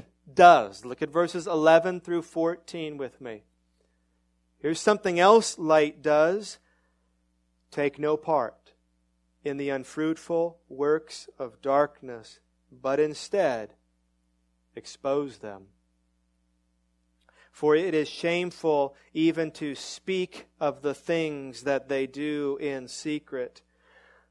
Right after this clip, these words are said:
But when anything is exposed by the light, it becomes visible. For anything that becomes visible is light. Therefore it says, "Awake, O sleeper, arise from the dead, and Christ will shine on you."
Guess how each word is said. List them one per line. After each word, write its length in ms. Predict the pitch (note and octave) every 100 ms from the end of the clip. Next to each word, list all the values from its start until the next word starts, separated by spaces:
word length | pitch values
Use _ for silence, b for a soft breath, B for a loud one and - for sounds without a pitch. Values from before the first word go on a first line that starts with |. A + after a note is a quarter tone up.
| _ -
But 160 | C3
when 120 | C3+
anything 340 | D3 E3 E3 E3+
is 120 | D3+
exposed 680 | D#3 - E3+ E3 F3 E3 E3
by 140 | D#3
the 120 | D3+
light, 400 | D3 D#3 F3 F3+
it 80 | D3
becomes 400 | B2+ D3+ D3 B2+
visible. 760 | C3 F3 E3 F#3 F#3 F#3+ F#3+ _ b b
For 240 | _ C3 C#3
anything 380 | E3 E3 F3+
that 120 | F3+ F3
becomes 400 | - E3+ D#3+ B2+
visible 560 | E3 E3+ F3+ F#3 F#3
is 240 | G3 D#3 C#3+
light. 460 | D3+ F3 G#3 A3
Therefore 440 | D#3 D#3 - E3+ D#3
it 100 | D#3
says, 380 | E3+ D#3 D3+
"Awake, 600 | D3+ C#3+ D3 F3+ A3+ - -
O 200 | D#3 D3+
sleeper, 680 | - D3+ E3 E3+ D#3+ C#3 C3+ B
arise 760 | D3+ C#3+ C#3+ E3 G#3 A3 G3 -
from 220 | - E3+ D#3
the 120 | D3
dead, 440 | D#3 E3+ D3 C3+ b b
and 260 | D3 C#3+ C#3+
Christ 680 | - F3+ F3+ F#3+ G3 - - _
will 600 | C3+ D#3 E3 E3 E3 E3 _ _
shine 680 | - F3 D#3+ D3+ C#3+ C#3 - _ _ _ _ _
on 240 | C#3 C#3 C3
you." 340 | C3 A#2 G#2